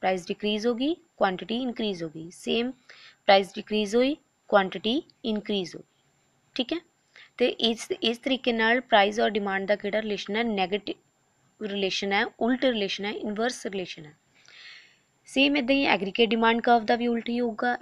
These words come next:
Aggregate demand and price level, ਜਿੱਦਾਂ ਜਿੱਦਾਂ ਪ੍ਰਾਈਸ ਇਨਕਰੀਜ਼ ਹੋਈ, ਐਗਰੀਗੇਟ ਡਿਮਾਂਡ ਵੀ ਡਿਕਰੀਜ਼ ਹੁੰਦੀ।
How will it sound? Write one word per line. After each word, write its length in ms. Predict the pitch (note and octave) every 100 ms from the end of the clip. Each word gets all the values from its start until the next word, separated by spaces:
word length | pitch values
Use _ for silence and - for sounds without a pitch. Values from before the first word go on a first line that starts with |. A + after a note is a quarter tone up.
| G3
Aggregate 360 | F#3+ G3 A#3+ G3+
demand 380 | G3 G#3 C4 C#4
and 100 | A3+
price 460 | G#3+ F#3 F3 - F3
level, 180 | E3 F3+
ਜਿੱਦਾਂ 260 | F#3+ E3+
ਜਿੱਦਾਂ 260 | A3+ A3 B3
ਪ੍ਰਾਈਸ 320 | A#3+ G#3+ G#3
ਇਨਕਰੀਜ਼ 420 | G#3 G3+ G3 F3+
ਹੋਈ, 200 | G#3 A#3+ -
ਐਗਰੀਗੇਟ 420 | F#3 F3+ - G#3+
ਡਿਮਾਂਡ 420 | F#3 F#3 F3+ F#3
ਵੀ 220 | F3+ B3+ F#4+ - - _ _ A3+
ਡਿਕਰੀਜ਼ 440 | G#3 G#3+ G#3 E3+
ਹੁੰਦੀ। 240 | E3 D#3